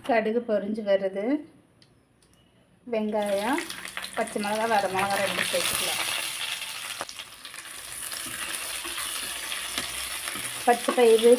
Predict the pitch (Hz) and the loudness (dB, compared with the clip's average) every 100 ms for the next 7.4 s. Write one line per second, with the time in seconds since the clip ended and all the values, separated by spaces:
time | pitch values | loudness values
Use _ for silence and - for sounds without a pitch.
0 | - 220 226 233 226 233 277 - - - | 8 6 6 6 8 8 4 -2 -8 -8
1 | - 208 220 254 285 220 214 214 214 208 | -8 2 6 8 8 6 6 4 4 4
2 | - 226 190 208 - - - - - - | 6 8 6 4 -2 -8 -10 -10 -8 -8
3 | - 226 233 285 254 254 - 269 240 226 | -2 4 6 6 2 0 4 4 4 4
4 | 220 208 208 233 220 190 196 190 - - | 4 4 2 0 2 2 4 2 0 0
5 | 208 185 - 190 190 - 180 180 - - | 2 2 2 -2 -2 -2 -2 -4 -10 -8
6 | - - - - - 226 247 254 240 214 | -6 -6 -8 -8 -2 4 6 6 4 2
7 | 220 214 202 | 2 4 4